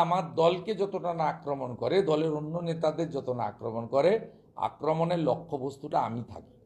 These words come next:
তার কারণ আমি মমতা ব্যানার্জিকে হারিয়েছি এবং প্রত্যেক দিন এই সরকার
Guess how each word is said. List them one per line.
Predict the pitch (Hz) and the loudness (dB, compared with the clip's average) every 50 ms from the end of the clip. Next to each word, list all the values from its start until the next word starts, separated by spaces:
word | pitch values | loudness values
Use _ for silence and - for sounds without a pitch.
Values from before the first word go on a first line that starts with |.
| _ _ _ _ _ _ _ _ _ _ _ _ _ _ _ _ _ _ _ _ _ _ _ | _ _ _ _ _ _ _ _ _ _ _ _ _ _ _ _ _ _ _ _ _ _ _
তার | - 143 160 165 165 - | 6 6 6 6 4 4
কারণ | 147 139 156 175 202 202 196 170 147 147 165 180 190 151 | 6 6 10 10 10 10 10 8 4 -2 -4 -4 -6 -8
আমি | 135 143 156 156 | -8 -6 -6 -6
মমতা | 147 135 131 139 147 156 | -4 -4 -4 -4 -4 -4
ব্যানার্জিকে | 156 160 160 170 170 165 170 165 | -4 -4 -4 -6 -6 -6 -4 -4
হারিয়েছি | 151 - 110 107 131 156 165 165 165 - 208 254 - - - - _ _ _ _ _ - | -4 -4 -6 -6 -4 -4 -4 -4 -4 -6 -10 -10 -10 -14 -20 -20 _ _ _ _ _ 0
এবং | - 180 190 190 - | 2 2 2 2 2
প্রত্যেক | 160 165 165 165 165 165 208 220 202 175 160 123 | 0 0 0 0 2 4 6 6 6 4 0 -8
দিন | 120 110 101 107 113 - - - - _ _ _ _ _ _ _ _ _ _ _ _ _ - | -8 -8 -8 -10 -12 -14 -18 -20 -20 _ _ _ _ _ _ _ _ _ _ _ _ _ -2
এই | 131 151 175 175 | 0 0 0 0
সরকার | 165 - 135 143 147 151 - - 185 202 208 208 214 - - - - | -2 2 4 6 6 6 8 10 10 12 12 10 6 2 -10 -16 -20